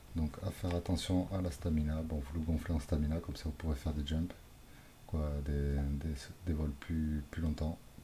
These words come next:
Et voilà, quoi, c'était pour le timing du, euh, de Simacrop, donc rien de plus facile. Euh, quoi dire de plus, euh, que c'est un petit dino sympathique qui a son utilité, contrairement à beaucoup de dinos, euh, hop,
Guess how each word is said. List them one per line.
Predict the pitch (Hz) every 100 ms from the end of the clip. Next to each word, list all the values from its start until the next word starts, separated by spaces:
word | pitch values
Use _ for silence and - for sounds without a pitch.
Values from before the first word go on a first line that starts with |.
| - - - - - - - - - - - - -
Et | 104
voilà, | 87 82 92
quoi, | -
c'était | - -
pour | - 92
le | 82
timing | 87 82 87
du, | 80 78 73 76
euh, | 73 73 73
de | 71
Simacrop, | - 85 80 - 82 -
donc | 73 -
rien | 87
de |
plus | - 78
facile. | 80 - 78 78 90 - - - - - - - 85
Euh, | 76 71 - - 73 85 78 -
quoi | 82
dire | 73 78
de | 71
plus, | - 78 85 -
euh, | 76 -
que | - 78 80 - -
c'est | -
un | 82
petit | - 85
dino | 85 85 80
sympathique | - 87 85 80 90 90 -
qui | - 87
a | 71
son | - 85
utilité, | 82 78 82 78 - 87 -
contrairement | 80 73 - 80 76 80 80 76 73
à |
beaucoup | 71 69 80
de |
dinos, | 76 82 82 82
euh, | 76 71 71 - - - - - - - - - - - -
hop, | 82